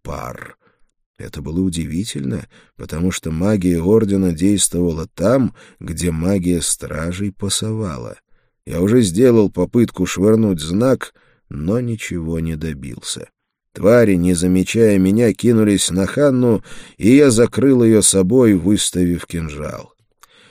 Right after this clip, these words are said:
Тёмная сущность, ближайшая к нам, неслась мне прямо в лицо, но Ханна сбила её фигурой, а я, что есть сил, ударил ногой по маленькой голове, ломая кости слуге Вёлефа, а затем приканчивая его.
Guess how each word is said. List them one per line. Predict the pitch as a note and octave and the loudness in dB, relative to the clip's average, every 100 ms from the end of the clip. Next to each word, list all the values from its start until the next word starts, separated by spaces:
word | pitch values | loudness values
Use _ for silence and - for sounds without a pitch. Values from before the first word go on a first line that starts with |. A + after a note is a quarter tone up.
| _ _ | _ _
Тёмная | G2+ G#2+ F#2+ F#2 | 2 4 4 2
сущность, | - - A#2+ - D#2 D2 D2 | 2 0 0 -4 -8 -10 -4
ближайшая | F2+ F#2+ G2+ F2 - E2+ | -2 2 2 2 0 -6
к | - | -4
нам, | F2+ G#2+ F2+ | -2 0 0
неслась | F2 F2 F2+ G2+ - E2+ | 0 -2 0 0 0 -4
мне | F2+ F2 | -4 -4
прямо | F2+ G#2 F2+ F2 | 2 2 2 0
в | E2+ | 0
лицо, | F2+ - B2 A#2+ F#2 - - - | 0 0 4 4 2 -6 -20 -16
но | - - | 0 0
Ханна | A2+ D3 B2 A#2 | 4 4 4 2
сбила | F#2 F#2+ B2 G#2+ | 2 0 2 4
её | G#2 G#2 | 4 4
фигурой, | F#2 A2+ C3 D3+ B2 G#2+ | 2 -2 2 4 6 6
а | A2 | 6
я, | C3+ C4 | 6 4
что | - A2+ | 2 2
есть | A2+ G#2+ - | 2 2 0
сил, | - - C3 A2+ | 0 2 2 2
ударил | G#2+ B2 A2+ G#2+ G2+ | 4 4 6 4 4
ногой | G2+ A#2 B2 G#2 | 2 2 4 2
по | - G2+ | 2 0
маленькой | A#2 A2+ G#2 F#2 G2 | 4 4 2 2 -2
голове, | E2+ F#2+ G#2+ C3 B2 F#2+ - - | 0 2 4 4 4 2 -6 -18
ломая | - F#2+ A#2 B2 A2+ G2 | -2 2 4 4 4 2
кости | - A#2+ G#2 F#2 - E2 | 0 2 2 2 -6 -4
слуге | - - F2+ F2+ F2 | -4 -2 -2 0 0
Вёлефа, | E2+ A2 F#2+ F2 D2+ D#2+ | 2 4 2 0 -6 -8
а | |
затем | E2 E2+ G2 | -8 -4 -4
приканчивая | - F2+ F2+ - D#2+ - - B1+ C2 | -4 -4 -4 -4 -8 -8 -14 -12 -12
его. | B1+ B1+ A#1+ A1+ | -12 -14 -14 -14